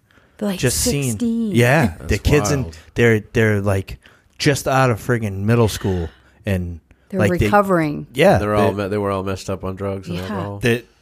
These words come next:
Speaker 2: people,
Speaker 1: And some
Speaker 2: people
Speaker 1: still
Speaker 2: have
Speaker 1: are.
Speaker 2: died on the
Speaker 1: Yeah.
Speaker 2: show. It's like
Speaker 3: Wow.
Speaker 1: It's a docu-,
Speaker 2: they
Speaker 1: it's,
Speaker 2: followed
Speaker 1: like,
Speaker 2: them
Speaker 1: four
Speaker 2: for a
Speaker 1: parts.
Speaker 2: year.
Speaker 1: Yeah.
Speaker 2: They
Speaker 1: Yeah.
Speaker 2: followed them for a year.
Speaker 3: Wow.
Speaker 2: And it's like you see these kids and you see them struggle, and it's like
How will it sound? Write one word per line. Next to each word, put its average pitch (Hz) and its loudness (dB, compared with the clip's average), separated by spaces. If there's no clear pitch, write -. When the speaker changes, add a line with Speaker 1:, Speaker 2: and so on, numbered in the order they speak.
Speaker 2:
people, 131 0
Speaker 1:
And 98 -2
some - -
Speaker 2:
people 139 2
Speaker 1:
still 117 6
Speaker 2:
have 104 2
Speaker 1:
are. - -8
Speaker 2:
died 127 2
on 143 -2
the 139 -6
Speaker 1:
Yeah. 101 -6
Speaker 2:
show. 143 2
It's - -14
like 101 -10
Speaker 3:
Wow. 80 -14
Speaker 1:
It's - -10
a 196 -6
docu-, 208 2
Speaker 2:
they 135 6
Speaker 1:
it's, 131 0
Speaker 2:
followed 170 6
Speaker 1:
like, 143 2
Speaker 2:
them 139 4
Speaker 1:
four 104 -2
Speaker 2:
for 123 2
a - 2
Speaker 1:
parts. 101 -4
Speaker 2:
year. 120 0
Speaker 1:
Yeah. 95 -6
Speaker 2:
They 214 2
Speaker 1:
Yeah. 180 -4
Speaker 2:
followed 131 6
them 120 -2
for 110 -2
a 101 0
year. 95 0
Speaker 3:
Wow. 80 -10
Speaker 2:
And 92 2
it's 113 -4
like 101 0
you 101 -2
see 120 0
these 117 -2
kids 110 2
and 95 -6
you 107 -6
see 135 -2
them 113 -2
struggle, 104 0
and 90 -6
it's - -6
like 98 0